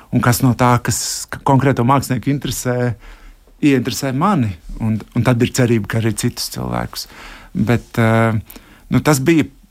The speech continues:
gandrīz jau no pirmās kārtas mans uzstādījums, ka, lai ir šī izvēles iespēja starp cilvēkiem, kas ir kuratori, un cilvēkiem, kas ir,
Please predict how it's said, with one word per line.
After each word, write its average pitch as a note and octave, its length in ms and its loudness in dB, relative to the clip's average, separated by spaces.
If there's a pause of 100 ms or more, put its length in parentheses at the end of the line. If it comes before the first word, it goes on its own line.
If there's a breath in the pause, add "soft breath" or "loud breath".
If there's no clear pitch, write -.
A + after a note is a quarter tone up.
(120)
gandrīz G#2+ 440 -4
jau A2+ 160 0
no A2+ 240 2
pirmās F3+ 460 2
kārtas C3 400 -6
mans B2+ 180 -6
uzstādījums, A2 500 -6
ka, - 160 -12 (340)
lai B2+ 200 2
ir B2+ 140 2
šī C3 240 -2
izvēles A2+ 500 -2
iespēja G#3 480 -2
starp - 440 -10 (520 loud breath)
cilvēkiem, G#2+ 500 2
kas - 160 -6
ir - 120 -4
kuratori, D3 520 0
un A#2 80 2
cilvēkiem, A2+ 480 0
kas - 220 -2
ir, G#2 140 -2